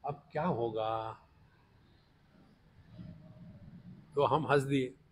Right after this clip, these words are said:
बोले, "क्यों हंस रहे?" हमने कहा, "मुझे इसका उत्तर मालूम है, इसलिए हंसा।" "क्या उत्तर, हमको भी बताइए।" हमने, "वो वेट कर रहे हैं आपकी, जाओ।"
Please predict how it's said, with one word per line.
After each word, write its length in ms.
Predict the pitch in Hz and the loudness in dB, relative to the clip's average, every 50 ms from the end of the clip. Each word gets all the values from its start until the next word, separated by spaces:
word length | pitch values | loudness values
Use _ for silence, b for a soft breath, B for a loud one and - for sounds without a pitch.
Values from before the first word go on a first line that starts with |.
| _ _ _ _ _ _ _ _ | _ _ _ _ _ _ _ _
बोले, 140 | - 131 127 | -2 0 0
"क्यों 260 | - - 156 139 127 | 2 4 4 4 4
हंस 120 | 123 117 - | 4 2 0
रहे?" 160 | 127 120 120 - - _ _ _ _ _ _ _ _ _ - | -4 -6 -6 -6 -10 _ _ _ _ _ _ _ _ _ 0
हमने 200 | 139 151 156 156 | 2 4 4 4
कहा, 120 | 143 151 143 | 4 4 4
"मुझे 260 | 139 139 143 151 143 | 2 2 4 4 2
इसका 240 | 127 - - 156 147 | 2 2 4 4 4
उत्तर 300 | 135 - - 151 147 143 | 4 4 2 2 4 4
मालूम 360 | 123 123 123 123 131 127 131 | 6 6 6 6 6 6 6
है, 60 | 127 | 4
इसलिए 280 | 113 - - 127 120 101 | 2 0 -2 0 0 0
हंसा।" 240 | 101 101 107 101 - - - - - - - 110 - | 0 -2 -4 -6 -6 -10 -14 -18 -14 -10 -10 -2 4
"क्या 120 | 156 160 | 6 8
उत्तर, 260 | 170 156 135 - 151 | 8 8 6 4 4
हमको 280 | 135 123 127 131 131 143 | 4 4 4 4 4 6
भी 120 | 151 156 | 8 8
बताइए।" 380 | 143 131 - 135 131 131 131 135 - B B B B - | 8 8 6 4 4 4 2 0 -4 B B B B -2
हमने, 140 | 143 151 160 | 2 4 4
"वो 260 | 160 156 147 135 135 | 4 4 4 6 8
वेट 200 | 156 175 175 175 | 8 8 8 8
कर 140 | - 156 143 | 6 4 4
रहे 140 | 127 127 139 | 4 4 4
हैं 80 | 143 147 | 4 4
आपकी, 300 | 143 135 - - - - - - - - - - - _ _ - - - - - - - - - - - - 120 117 | 4 2 0 -6 -12 -14 -14 -18 -20 -20 -20 -20 -20 _ _ -20 -20 -12 -10 -10 -8 -8 -10 -14 -10 -6 -4 4 8
जाओ।" 680 | 143 151 170 180 185 156 135 120 113 - - - - | 10 12 12 12 12 12 10 6 2 -4 -10 -20 -20